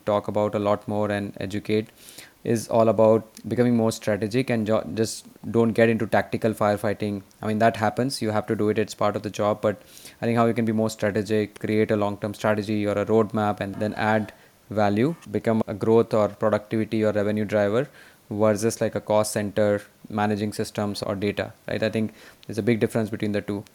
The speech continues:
And I think RevOps is at that inflection point in our industry where I think it's getting more and more strategic, and it's becoming, like, uh, an equal thought partner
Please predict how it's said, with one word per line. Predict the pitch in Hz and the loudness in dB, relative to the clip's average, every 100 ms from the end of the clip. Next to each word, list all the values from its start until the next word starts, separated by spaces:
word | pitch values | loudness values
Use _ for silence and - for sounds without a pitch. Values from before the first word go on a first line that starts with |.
| - | -12
And | 104 110 | -2 0
I | 117 | 2
think | 135 | 4
RevOps | 117 113 120 - | 6 6 6 4
is | 110 | 0
at | 110 98 | 0 4
that | 110 - - | 2 2 -8
inflection | 113 101 113 - 120 107 | -8 -2 -2 -2 -6 -2
point | 110 107 143 - - - - - | 0 0 -4 -8 -20 -20 -10 -4
in | 113 | 0
our | 110 | 2
industry | 107 110 107 - 117 | 2 2 0 0 0
where | 107 104 104 - _ _ - | 2 2 2 -4 _ _ -8
I | 107 | -2
think | 110 101 | -2 -2
it's | 101 - | -8 -4
getting | 110 104 107 | -2 0 0
more | 104 107 | 0 0
and | 104 | 0
more | 104 104 | -2 -4
strategic, | - 104 98 98 127 - _ - - - | -2 -2 -2 -2 -4 -6 _ -20 -20 -10
and | 107 101 101 | -4 -2 -2
it's | 95 | -6
becoming, | - 107 107 104 101 | -6 -2 -2 -2 -2
like, | 101 95 - | -4 -4 -8
uh, | 104 101 - | -4 -4 -2
an | 107 | -4
equal | 101 110 | 0 -2
thought | 104 107 - | 0 -4 0
partner | 110 104 107 104 | 0 0 -2 -2